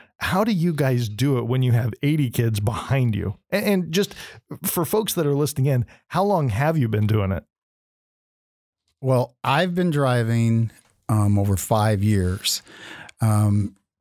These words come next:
Speaker 2: I retired from another state job and just wanted to challenge myself and was like, "What could I do part-time? Hmm, maybe be a school bus driver." And
Speaker 1: There's a challenge for you.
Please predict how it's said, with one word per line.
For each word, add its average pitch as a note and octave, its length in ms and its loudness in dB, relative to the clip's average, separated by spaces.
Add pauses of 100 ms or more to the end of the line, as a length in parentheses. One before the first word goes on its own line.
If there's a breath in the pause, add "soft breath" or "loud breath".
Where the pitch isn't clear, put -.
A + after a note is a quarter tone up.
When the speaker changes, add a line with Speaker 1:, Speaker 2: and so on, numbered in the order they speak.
(180)
Speaker 2:
I B2+ 140 0
retired C#3 880 0
from A2 240 0
another G#2+ 580 2
state - 480 0
job G#2 540 2 (560 loud breath)
and G#2+ 440 2
just A#2 460 0
wanted D3 380 0
to C3 60 0
challenge B2 580 0
myself F#2 680 0 (440 loud breath)
and G#2 360 2
was G#2 180 0
like, G#2 400 0 (840 loud breath)
"What C#3+ 140 0
could D3 120 -2
I C#3+ 80 2
do A#2+ 200 2
part-time? F#2+ 1000 -2 (260 loud breath)
Hmm, A2 340 2
maybe B2+ 260 2
be C3+ 140 0
a B2+ 60 0
school F3 280 -2
bus G2+ 240 0
driver." D2 420 -6 (800 loud breath)
And A#2 640 0
Speaker 1:
There's B2 260 0
a A2+ 40 0
challenge A2 380 0
for A2 200 0
you. G#2+ 160 0